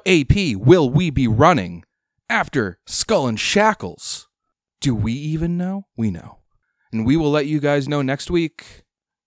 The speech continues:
We've got a bunch of other big announcements coming, so strap in for that. In the meantime, uh, you can still come by our social medias and our Discord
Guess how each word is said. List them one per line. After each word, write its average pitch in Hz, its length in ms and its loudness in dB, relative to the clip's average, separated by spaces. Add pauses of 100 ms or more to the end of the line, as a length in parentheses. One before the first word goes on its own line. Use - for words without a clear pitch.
We've 110 160 -4
got 110 220 -2
a 104 40 -4
bunch 117 280 -2
of 127 100 -2
other 127 200 2
big 123 160 0
announcements 123 460 -4
coming, 131 320 -2
so 104 280 -2
strap 120 560 -2
in 127 140 0
for 120 160 0
that. 127 360 0 (480)
In 131 100 0
the 131 80 4
meantime, 131 640 2 (580)
uh, 104 380 -2 (100)
you 127 240 -2
can 131 220 -2
still 110 760 -2 (100)
come 147 200 -2
by 143 220 2
our 113 120 2
social 151 360 -2
medias 151 840 -2
and 107 300 -2
our 95 160 -4
Discord 151 680 -2